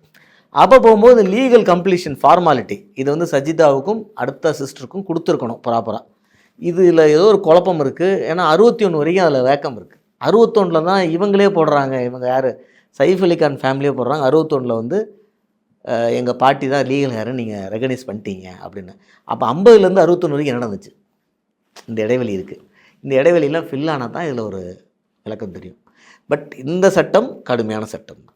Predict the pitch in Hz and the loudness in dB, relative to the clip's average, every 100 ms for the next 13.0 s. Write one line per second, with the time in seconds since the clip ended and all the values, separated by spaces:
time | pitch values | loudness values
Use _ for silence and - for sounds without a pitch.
0 | _ 123 120 143 156 143 147 160 180 185 | _ -8 -6 0 0 0 0 0 0 -4
1 | 170 160 170 180 170 165 165 160 156 156 | -6 -6 -6 -4 -2 -2 -2 0 -2 -4
2 | 143 123 - _ _ _ _ _ _ _ | -8 -10 -10 _ _ _ _ _ _ _
3 | _ _ _ _ - 127 131 127 143 143 | _ _ _ _ -8 -4 -2 0 2 4
4 | 131 120 113 107 - - 107 104 101 101 | 4 2 -2 -6 -12 -18 -18 -18 -20 -20
5 | - _ _ _ _ 117 120 135 131 117 | -20 _ _ _ _ -8 -2 -2 -2 -8
6 | 120 107 104 104 113 123 120 110 101 101 | -8 -10 -10 -8 -6 -8 -8 -10 -8 -8
7 | 101 95 123 69 - 113 117 131 131 113 | -8 -8 -12 -14 -14 -8 -2 0 0 0
8 | 139 151 135 120 110 104 107 - 156 165 | 2 4 2 0 -6 -8 -14 -4 2 2
9 | 170 - 160 180 170 143 117 120 143 160 | 2 0 2 2 0 -2 -2 -2 0 -2
10 | 151 151 151 156 147 156 156 127 113 - | 0 -2 -2 0 2 2 2 -2 -6 -12
11 | _ _ _ 135 143 143 151 135 135 131 | _ _ _ -6 0 0 2 0 0 -2
12 | 143 170 143 131 123 120 110 101 95 | -2 -2 -2 -4 -6 -8 -10 -12 -14